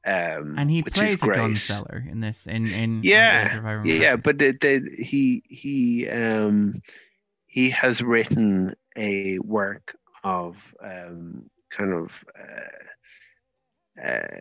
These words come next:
Speaker 1: in, in, in the sort of spy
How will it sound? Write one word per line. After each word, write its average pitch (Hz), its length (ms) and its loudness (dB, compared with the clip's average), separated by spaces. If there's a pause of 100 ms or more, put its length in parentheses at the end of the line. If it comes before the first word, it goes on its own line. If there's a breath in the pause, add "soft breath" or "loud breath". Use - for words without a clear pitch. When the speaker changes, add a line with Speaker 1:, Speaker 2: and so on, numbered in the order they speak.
(380)
Speaker 1:
in, 107 340 4
in, 104 360 2
in 104 240 2
the 95 280 -2
sort 107 300 2
of 95 80 0
spy 92 960 0